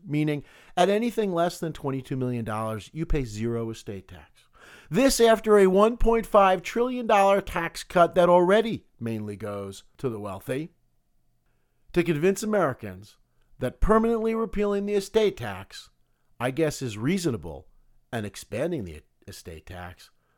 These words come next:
well, that's just radical. As would be supporting a bill for back pay for federal contractors who got stiffed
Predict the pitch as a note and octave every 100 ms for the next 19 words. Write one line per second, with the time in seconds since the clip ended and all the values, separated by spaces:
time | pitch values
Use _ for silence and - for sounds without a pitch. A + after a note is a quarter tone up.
0 | _ - G2 F#2+ F#2+ - - A2+ - F2
1 | D2 C#2+ - _ _ _ _ _ _ _
2 | _ - D3 A#2+ A2 B2+ A2 B2+ A#2+ -
3 | B2+ B2+ A2+ C3 D#3+ B2+ G2+ E2+ F2 _
4 | - A3 G#3 E3+ - - - E2 - _
5 | _ _ - C#3 C#3 A2 B2+ C3 - G2
6 | - F#2 F2+ - F2+ - B2+ D3+ D#3 -
7 | - - - -